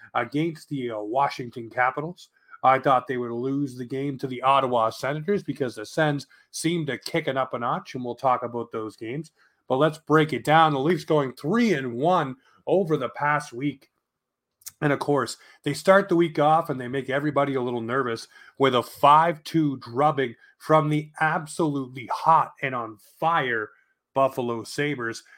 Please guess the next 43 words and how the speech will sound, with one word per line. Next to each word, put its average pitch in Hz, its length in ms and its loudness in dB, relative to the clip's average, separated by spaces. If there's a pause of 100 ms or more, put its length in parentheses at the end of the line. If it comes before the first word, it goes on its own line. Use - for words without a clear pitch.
(160)
If 123 120 -4
I 151 120 4
told 151 320 -2
you 123 100 -10
Tage 143 340 -8
Thompson 143 460 -2
would 123 160 -4
be 135 140 -6
a 113 80 -6
thirty-five 139 840 -4
plus 135 240 -6
goal 143 320 -4
scorer 131 380 -4
this 117 200 -8
season 131 360 -6 (320)
at 156 280 4
year's 139 360 0
beginning, 139 600 -2 (220)
you'd 170 300 2
look 165 240 -2
at 135 80 -2
me 127 160 -8
like 120 160 -6
I 123 100 0
had 120 260 2
ten 131 240 -4
heads, 139 300 0
but - 180 -10
that's - 280 -4
the 131 100 -2
way 127 160 0
it's 117 140 -6
shaken 139 340 -4
out. 151 240 2 (320)
And 190 160 2
the 190 60 4
Buffalo 185 420 4
Sabres 185 480 -2
may 151 320 -2
be 175 160 -2
rounding 165 440 0
a 147 40 -2
corner 156 480 0